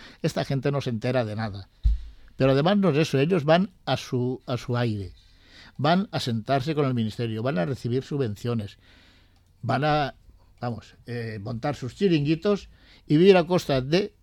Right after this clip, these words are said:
agricultor, porque ellos son las interlocutoras que a dedo, a dedo,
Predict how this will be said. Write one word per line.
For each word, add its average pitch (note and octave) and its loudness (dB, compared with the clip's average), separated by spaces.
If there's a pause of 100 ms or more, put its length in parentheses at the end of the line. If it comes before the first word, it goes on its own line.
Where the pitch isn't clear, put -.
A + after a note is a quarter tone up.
(140)
agricultor, D#3 2
porque C3+ -2
ellos - -6
son F#3+ 0
las B2 -2
interlocutoras D#3 2
que F3 8
a D3+ 10
dedo, E3+ 8 (560)
a C#3+ 6
dedo, D#3+ 0